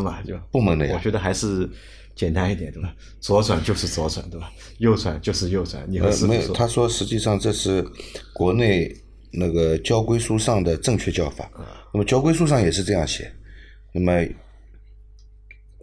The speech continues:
Speaker 2: 呃，因为这个交规是我们国内的交规嘛，
Speaker 1: 嗯。
Speaker 2: 对吧？那么我们大转就是左转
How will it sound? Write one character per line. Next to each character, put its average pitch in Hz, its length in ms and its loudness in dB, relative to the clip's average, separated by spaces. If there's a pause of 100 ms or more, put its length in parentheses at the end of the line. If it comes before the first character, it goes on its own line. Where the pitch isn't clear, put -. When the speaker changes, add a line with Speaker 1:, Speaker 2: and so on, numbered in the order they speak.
(120)
Speaker 2:
呃， 82 640 -2 (140)
因 143 160 0
为 175 260 4
这 175 120 -2
个 180 80 -2
交 170 160 2
规 165 120 2
是 156 120 0
我 104 120 4
们 101 140 2
国 95 140 2
内 139 100 2
的 110 100 2
交 87 160 0
规 73 160 -4
嘛， 65 140 -8
Speaker 1:
嗯。 80 340 -6
Speaker 2:
对 110 80 0
吧？ 120 160 2 (640)
那 101 120 -4
么 98 180 2
我 90 180 4
们 101 320 0 (680)
大 123 140 6
转 76 200 -2
就 104 120 -2
是 73 280 -4 (260)
左 80 180 -2
转 - 140 -8